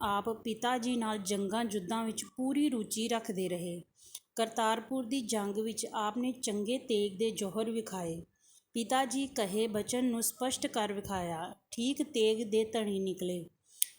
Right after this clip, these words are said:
ਜਦੋਂ ਛੇਵੇਂ ਪਾਤਸ਼ਾਹ ਆਪ ਜੋਤੀ ਜੋਤ ਸਮਾ ਗਏ, ਉਸ ਵੇਲੇ ਇਹਨਾਂ ਦੀ ਮਾਤਾ ਨਾਨਕੀ ਜੀ ਸਤਿਗੁਰਾਂ ਦੇ ਹੁਕਮ ਅਨੁਸਾਰ ਆਪਣੇ ਨੂੰਹ ਪੁੱਤ ਨੂੰ ਲੈ ਕੇ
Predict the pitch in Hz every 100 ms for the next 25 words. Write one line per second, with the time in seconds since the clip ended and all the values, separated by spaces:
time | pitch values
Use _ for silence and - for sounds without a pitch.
0 | - 196 202 240 233 226 208 240 247 208
1 | 190 - 208 208 202 208 208 208 202 277
2 | 233 220 214 - 202 190 185 185 190 165
3 | - 240 254 277 240 220 208 214 214 -
4 | 240 220 226 262 254 254 208 185 214 214
5 | 202 190 190 214 240 202 196 214 - _
6 | - - - - 233 220 220 262 277 269
7 | 233 247 247 220 240 226 214 196 185 208
8 | 285 - 208 - 202 226 208 202 220 269
9 | 294 233 226 240 247 226 196 190 185 190
10 | 220